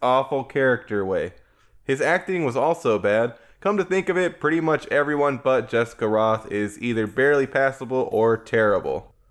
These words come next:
That's what you get when you roll the cheaper unknown actors dice. Sometimes you win big with the Jessica Rothe, and most of the time you lose. Speaking of losing with an unknown, I saw Alita Battle Angel.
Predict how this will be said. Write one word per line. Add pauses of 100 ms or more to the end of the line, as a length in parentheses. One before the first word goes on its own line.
(180)
That's
what
you
get
when
you
roll
the
cheaper
unknown
actors
dice. (380)
Sometimes
you
win
big
with
the
Jessica
Rothe, (320)
and
most
of
the
time
you
lose. (340)
Speaking
of
losing
with
an
unknown, (260)
I
saw
Alita
Battle
Angel.